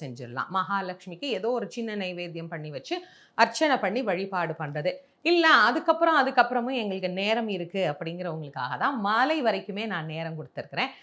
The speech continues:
உங்களுக்கு எப்போ வாய்ப்பு இருக்குதோ அந்த நேரத்துல இந்த வழிபாட்டை செய்துக்கோங்க. முக்கியமா சொன்னதை மறந்துடாதீங்க. யாராவது ஒரு ரெண்டு பேருக்கு உங்களால என்ன முடிகிறதோ அதை நீங்கள் கண்டிப்பாக தானம் அப்படிங்கிறத செய்யுங்க. நம்ம நாட்டுல ஒரு பழமொழி சொல்லுவாங்க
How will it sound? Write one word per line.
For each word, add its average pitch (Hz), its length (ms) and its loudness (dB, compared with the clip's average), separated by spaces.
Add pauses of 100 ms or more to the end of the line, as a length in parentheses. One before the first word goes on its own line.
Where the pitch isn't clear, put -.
(160)
உங்களுக்கு 220 320 -6
எப்போ 254 340 2
வாய்ப்பு 226 460 4
இருக்குதோ 175 400 -2
அந்த 196 280 -2
நேரத்துல 185 420 -4
இந்த 208 200 -4
வழிபாட்டை 165 640 -4
செய்துக்கோங்க. 131 560 -6 (500)
முக்கியமா 247 500 2 (160)
சொன்னதை 220 520 0
மறந்துடாதீங்க. 156 760 -4 (180)
யாராவது 160 500 0
ஒரு 165 200 -2
ரெண்டு 180 300 -6
பேருக்கு 151 520 -4 (100)
உங்களால 185 440 -2
என்ன 226 260 -4
முடிகிறதோ 170 680 -4
அதை 175 280 -4
நீங்கள் 151 460 -8
கண்டிப்பாக 180 880 -4 (140)
தானம் 175 640 -4
அப்படிங்கிறத 147 560 -10 (140)
செய்யுங்க. - 320 -12
நம்ம 240 220 4
நாட்டுல 277 340 6
ஒரு 269 180 8
பழமொழி 240 400 2
சொல்லுவாங்க 190 800 -4